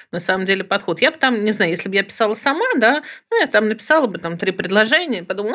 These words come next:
«Ну, как бы нормально, подойдет, ничего страшного». Вот, а здесь, э, я уже по-другому как-то, м, отнеслась к этой, ну, задаче, которую я, в общем, не спри-, не воспринимала изначально как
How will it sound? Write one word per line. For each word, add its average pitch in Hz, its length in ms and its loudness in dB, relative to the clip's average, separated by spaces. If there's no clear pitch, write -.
«Ну, - 100 -10
как 156 180 -8
бы 170 60 -10
нормально, 165 560 -2
подойдет, 202 460 0
ничего 202 340 -4
страшного». 156 520 -8
Вот, 170 340 -10
а 160 60 -12
здесь, 214 440 -6
э, 190 200 -2
я 190 260 2
уже 233 180 0
по-другому 175 1000 2
как-то, 156 360 -2
м, 160 240 -6
отнеслась 180 480 0
к - 120 2
этой, 165 260 0
ну, 190 180 4
задаче, 170 400 2
которую 165 340 2
я, 160 100 4
в 165 60 2
общем, 165 260 -6
не 165 80 -4
спри-, 175 240 -2
не 180 120 2
воспринимала 185 640 4
изначально 170 580 0
как 156 340 -6